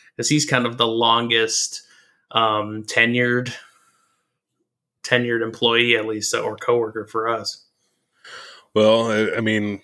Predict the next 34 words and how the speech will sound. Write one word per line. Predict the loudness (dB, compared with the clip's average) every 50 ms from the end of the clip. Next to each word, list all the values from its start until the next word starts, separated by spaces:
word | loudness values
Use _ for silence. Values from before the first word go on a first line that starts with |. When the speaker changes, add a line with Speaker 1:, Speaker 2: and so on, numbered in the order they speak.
| _ _
Speaker 2:
when | -4 0 2
you're | 4 4 4 4 2 0 -2 -10 -20 -20 -20 -4 0
talking | 2 2 2 2 0 -2 0
about | 2 2 2 2
motivation | 2 2 2 2 2 2 2 2 2 0 -4 -6 -6 -8 -4
to, | -2 -2 0 0 -2 -4 -6 -10 _ _
to | -4 -4 -4
work, | 0 4 4 4 6 4 2 -2 -4 -8 -14 -16 -18 -20 -20 -20 -20 -20 -14 -10 -10
um, | -8 -8 -8 -10 -12 -14 -16 -18 _ _ _ _ _ _ _ -6
my, | -4 0 0 0 -2 -4
my | -6 -2 2 2 2 2
primary | 2 2 2 2 4 4 4 4 4 4 2 0 0
motivation | 0 0 0 0 0 2 2 2 2 2 0 -2 -2
is | -2 -2 -2 0 0 0 0 -2 -4 -6 _ _ -2
stemming | -2 0 2 2 2 2 2 0 -2
from | -2 -6 -6 -4
my | -2 -4 -4
family. | -2 -2 0 2 2 2 2 0 -2 -4 -10 _ -20 -20 -20 -20 -20 -20 -20 _ _ _
You | -8 -4
know, | -2 -2
I've | -2 0 2
got | 2 4 4
a | 4 4 4 2 0 -2 _ _ -6
young | -2 0 0 0 0 0 -2 0
boy, | 0 2 4 4 6 4 4 2 0 -6 -4
seven | 0 0 2 2 0 0
years | 0 0 0 2 2
old, | 2 2 2 2
about | 2 2 2 2
to | 0 -2
be | -2 0 2 4
eight, | 4 4 4 4 2 -2 -10 -20 _ -16 -10 -8
and, | -4 -2 -2 0 0 0 -2 0 2
uh, | 2 2 4 2 0 -2